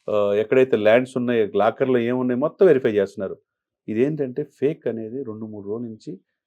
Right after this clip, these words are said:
వీళ్ళు చెప్పే లెక్కలన్నీ కూడా ఫేక్ అని చెప్తున్నారు. ఇప్పుడు మీకు ప్రత్యేక పర్మిషన్స్ ఇచ్చారుగా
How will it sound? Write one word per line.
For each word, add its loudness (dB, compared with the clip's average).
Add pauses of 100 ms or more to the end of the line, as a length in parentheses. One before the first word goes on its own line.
(400)
వీళ్ళు -4
చెప్పే 0
లెక్కలన్నీ -4
కూడా -6 (140)
ఫేక్ -6
అని -18 (480)
చెప్తున్నారు. -16 (540)
ఇప్పుడు 0
మీకు -2
ప్రత్యేక -2
పర్మిషన్స్ -6
ఇచ్చారుగా -8